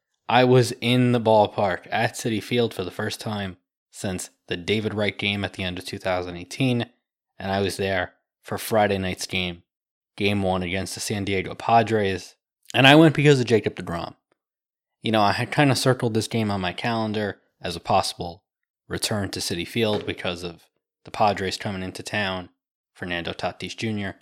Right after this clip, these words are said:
all that good stuff. But when deGrom lined up to pitch on that Friday evening,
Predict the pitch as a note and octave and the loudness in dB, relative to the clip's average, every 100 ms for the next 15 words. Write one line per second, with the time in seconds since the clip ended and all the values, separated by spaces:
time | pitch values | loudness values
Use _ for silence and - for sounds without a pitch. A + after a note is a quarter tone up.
0 | _ - B2 A2 G2+ - F#2 - F#2 E2+ | _ 2 4 4 2 0 -8 -6 -6 -8
1 | - _ _ _ - B2 B2 A2 G#2+ A#2 | -12 _ _ _ 0 2 2 0 2 4
2 | A2+ G#2 G2+ - G2+ G2 G2 G2 - - | 6 4 -2 -8 -6 -4 -2 -4 -6 -8
3 | - F2 - - - _ _ _ _ _ | -6 -6 -6 -8 -8 _ _ _ _ _
4 | _ G#2 G#2 G2 F#2+ G#2+ G2 G2 E2+ F#2+ | _ -2 0 -2 -2 0 0 -2 -4 -6
5 | F#2 F#2+ E2+ | -6 -6 -6